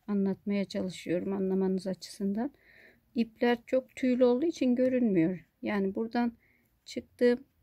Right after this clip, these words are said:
su-, sık iğnenin içine battım. Daha sonra bu biraz önce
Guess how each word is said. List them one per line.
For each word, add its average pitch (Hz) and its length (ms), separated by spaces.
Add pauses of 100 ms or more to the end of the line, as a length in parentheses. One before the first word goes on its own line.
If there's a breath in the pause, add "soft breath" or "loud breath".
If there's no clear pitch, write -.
(120)
su-, - 280 (180)
sık - 400
iğnenin 190 400
içine 202 440
battım. 226 440 (460 soft breath)
Daha 226 140
sonra 226 320
bu 208 160
biraz 233 260
önce 196 420